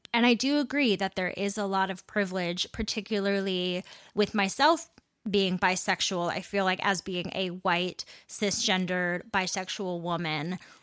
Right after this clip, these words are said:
I have a lot more privilege than, say, maybe a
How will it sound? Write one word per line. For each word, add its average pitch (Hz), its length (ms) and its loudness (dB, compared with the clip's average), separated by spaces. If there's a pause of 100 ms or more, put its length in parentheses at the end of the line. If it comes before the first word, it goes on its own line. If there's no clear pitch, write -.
(140)
I 196 140 6
have 185 200 4
a 190 60 0
lot 180 260 2
more 180 140 0
privilege 185 640 -2
than, 175 320 -2
say, 175 280 0
maybe 170 440 -4 (100)
a 170 380 -2